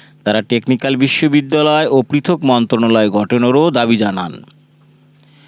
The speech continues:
যশোরের চাষড়া রায়পাড়ায় বিশেষ অভিযানে বিদেশি পিস্তল সহ এক যুবককে আটক করেছে জেলা গোয়েন্দা পুলিশ।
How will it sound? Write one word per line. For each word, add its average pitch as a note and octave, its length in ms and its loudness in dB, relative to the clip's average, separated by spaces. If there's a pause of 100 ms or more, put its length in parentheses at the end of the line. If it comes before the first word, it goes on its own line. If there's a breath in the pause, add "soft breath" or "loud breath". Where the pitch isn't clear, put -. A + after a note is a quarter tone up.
(1160 soft breath)
যশোরের E3+ 500 2
চাষড়া G#3 560 0
রায়পাড়ায় A3 540 0
বিশেষ G3+ 420 2
অভিযানে A3 520 2
বিদেশি G3+ 400 0
পিস্তল G#3 440 0
সহ G#3+ 380 2
এক E3 260 -2
যুবককে E3 440 0
আটক D3 400 -2
করেছে F#3+ 560 0
জেলা D3+ 340 0
গোয়েন্দা A2+ 380 2
পুলিশ। - 540 -8